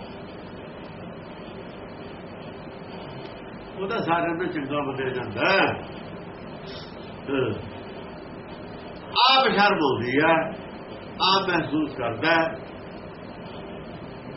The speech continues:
ਆਪ ਨੂੰ ਅਪਰਾਧੀ ਕਹਿੰਦਾ ਹੈ, ਆਪ ਨੂੰ ਗੁਨਾਹਗਾਰ ਕਹਿੰਦਾ ਹੈ,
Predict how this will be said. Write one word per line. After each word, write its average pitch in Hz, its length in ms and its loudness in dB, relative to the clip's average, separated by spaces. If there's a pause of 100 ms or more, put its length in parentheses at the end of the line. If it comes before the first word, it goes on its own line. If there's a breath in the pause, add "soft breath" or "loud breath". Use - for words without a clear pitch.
(680)
ਆਪ 226 260 8
ਨੂੰ 220 120 2 (100)
ਅਪਰਾਧੀ 175 420 6
ਕਹਿੰਦਾ 160 380 6
ਹੈ, 170 100 6 (220)
ਆਪ 175 220 8
ਨੂੰ 165 120 4
ਗੁਨਾਹਗਾਰ 143 560 6
ਕਹਿੰਦਾ 151 340 6
ਹੈ, 170 140 6